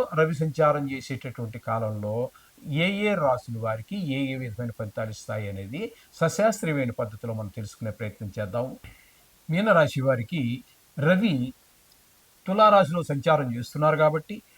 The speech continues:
అది అష్టమ స్థానం అవుతుంది. ఆ అష్టమ స్థానంలో మనకి ఏ విధమైన ఫలితాలను ఇవ్వబోతున్నారు ఈ సూర్య భగవానుడు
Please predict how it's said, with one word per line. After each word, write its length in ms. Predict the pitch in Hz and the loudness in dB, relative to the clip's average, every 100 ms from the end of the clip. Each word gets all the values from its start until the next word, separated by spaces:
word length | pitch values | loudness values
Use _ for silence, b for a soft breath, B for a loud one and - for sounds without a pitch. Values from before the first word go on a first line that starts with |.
| b | b
అది 180 | 151 180 240 - | -4 -2 -4 -4
అష్టమ 360 | 160 - 220 208 | -4 -2 -2 -2
స్థానం 400 | - 147 127 120 | -2 -4 -2 -4
అవుతుంది. 500 | 113 117 110 113 123 110 - B B | -6 -8 -8 -4 -6 -6 -12 B B
ఆ 100 | 143 156 | 0 2
అష్టమ 360 | 156 - 220 214 | 2 0 -2 -2
స్థానంలో 680 | - 160 131 117 117 127 165 190 - _ _ | 2 2 2 -2 0 2 6 4 2 _ _
మనకి 360 | - 147 - 165 131 135 147 _ _ _ _ _ _ _ _ _ _ _ _ _ _ _ _ 196 | -4 -2 0 0 0 -2 -4 _ _ _ _ _ _ _ _ _ _ _ _ _ _ _ _ -4
ఏ 160 | 185 | 0
విధమైన 460 | 220 214 190 202 190 | 2 2 2 2 0
ఫలితాలను 640 | - 143 135 135 151 208 240 _ _ - | -2 -2 0 0 -2 -6 -8 _ _ -4
ఇవ్వబోతున్నారు 720 | 160 170 147 139 131 127 123 - _ _ _ _ | 2 2 2 -2 -2 -2 -4 -10 _ _ _ _
ఈ 60 | 156 | -6
సూర్య 260 | 127 180 160 | 0 2 6
భగవానుడు 500 | 143 127 123 117 | 6 6 0 -2